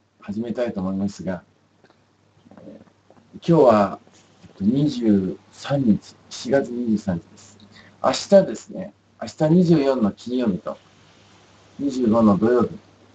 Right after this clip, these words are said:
えー、ニコ生の一般ユーザーで、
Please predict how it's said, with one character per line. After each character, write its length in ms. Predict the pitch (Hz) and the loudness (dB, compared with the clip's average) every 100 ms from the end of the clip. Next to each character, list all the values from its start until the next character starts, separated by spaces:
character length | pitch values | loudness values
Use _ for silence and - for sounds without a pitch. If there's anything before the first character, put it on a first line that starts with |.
| _ _ _ - | _ _ _ -20
え 20 | |
ー、 320 | - - - | -18 -14 -2
ニ 60 | 107 | 0
コ 100 | 156 | 2
生 380 | 160 156 151 147 | 4 4 4 2
の 160 | 147 139 - - | 0 -4 -6 -8
一 160 | 107 | -2
般 160 | 151 147 | 0 0
ユ 140 | 147 | 0
ー 60 | 127 | -2
ザ 140 | 95 | -4
ー 80 | 87 | -6
で、 240 | 98 85 | -8 -8